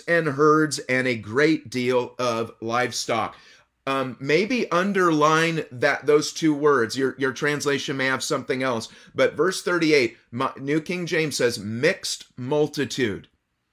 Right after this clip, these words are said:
What is a mixed multitude? A mixed multitude is a rev rav,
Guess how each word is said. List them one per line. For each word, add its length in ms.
What 540
is 540
a 200
mixed 800
multitude? 1000
A 100
mixed 560
multitude 1000
is 400
a 200
rev 720
rav, 680